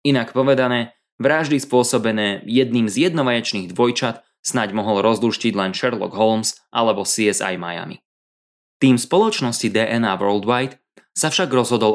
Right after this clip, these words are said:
otestovať túto teóriu. Vedci použili sekvenovanie novej generácie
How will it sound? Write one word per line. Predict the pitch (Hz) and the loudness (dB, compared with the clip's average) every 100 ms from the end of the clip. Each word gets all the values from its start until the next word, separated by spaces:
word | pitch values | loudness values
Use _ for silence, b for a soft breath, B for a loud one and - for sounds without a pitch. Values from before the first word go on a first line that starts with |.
| 113 | 2
otestovať | 139 127 139 120 - | -2 -2 0 -2 -2
túto | 110 120 113 | -4 -4 -4
teóriu. | 92 82 73 69 _ _ _ _ _ _ _ _ - | -4 -6 -10 -16 _ _ _ _ _ _ _ _ -8
Vedci | 98 101 - 107 | -4 -2 -2 -2
použili | 101 107 101 95 90 | 0 0 0 -2 0
sekvenovanie | 110 - 117 110 104 104 104 | -2 -2 -2 0 -2 -2 -2
novej | 131 175 165 | -2 0 0
generácie | 101 95 92 92 - 143 151 165 | 0 -2 -2 -2 -2 -4 -4 -8